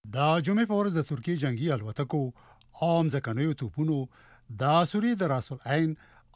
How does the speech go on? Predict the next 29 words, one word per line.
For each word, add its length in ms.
او 60
تلبیز 500
د 140
سرحدي 400
ښارګوټو 580
شاوخوا 400
سیمې 560
په 80
نښه 260
کړې 240
دي. 80
دا 80
بشري 260
حقوقو 320
لپاره 320
د 140
سوریې 340
د 140
سار 220
ډلې 180
مشر 220
رامي 380
عبدالرحمن 580
وویل 420
چې 200
ترکیې 380
له 120
دغو 240
دواړو 260